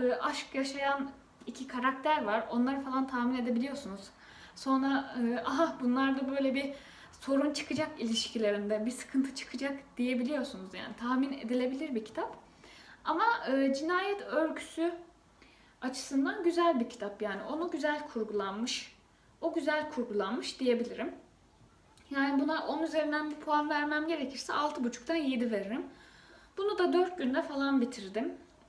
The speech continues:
Ama bu birazcık uzun bir kitap. Dört yüz otuz sayfaymış.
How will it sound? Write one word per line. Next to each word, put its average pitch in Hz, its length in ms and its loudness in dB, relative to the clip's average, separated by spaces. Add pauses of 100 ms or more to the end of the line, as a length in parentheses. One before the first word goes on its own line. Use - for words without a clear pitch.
(120)
Ama 311 220 0
bu 285 120 -6
birazcık 262 520 -2
uzun 233 260 2
bir - 80 -6
kitap. - 340 -6 (280)
Dört 233 280 0
yüz 285 100 -8
otuz 233 300 -4
sayfaymış. 208 760 -6